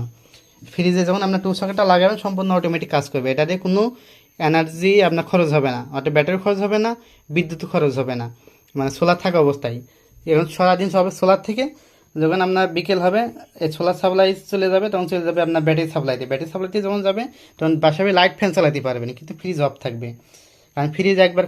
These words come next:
কুলিং হলে আপনার, আহ, বারো ঘন্টা অফ রাখা যায়। একবার কুলিং হলে বারো ঘন্টা অফ রাখা, বারো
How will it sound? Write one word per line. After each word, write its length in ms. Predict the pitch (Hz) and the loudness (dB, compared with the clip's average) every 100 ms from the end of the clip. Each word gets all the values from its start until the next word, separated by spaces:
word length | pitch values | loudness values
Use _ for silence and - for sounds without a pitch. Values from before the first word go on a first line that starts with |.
| 156 | 0
কুলিং 200 | 190 202 | 0 2
হলে 180 | 208 226 254 - _ _ _ | 4 4 2 -6 _ _ _
আপনার, 420 | 143 151 160 156 156 | 2 4 4 4 6
আহ, 80 | 151 151 156 | 6 6 6
বারো 140 | 170 160 | 4 4
ঘন্টা 160 | 175 175 | 2 2
অফ 80 | 160 | 2
রাখা 160 | 160 135 123 | -2 -2 -4
যায়। 120 | 117 117 _ _ _ _ _ _ - | -8 -12 _ _ _ _ _ _ -4
একবার 260 | 151 165 165 | 2 2 2
কুলিং 160 | 175 180 | -2 -2
হলে 100 | 196 180 | 2 4
বারো 120 | 170 160 | 4 4
ঘন্টা 140 | 165 | 4
অফ 60 | 151 | 2
রাখা, 120 | 151 143 | 2 2
বারো 120 | 156 | 2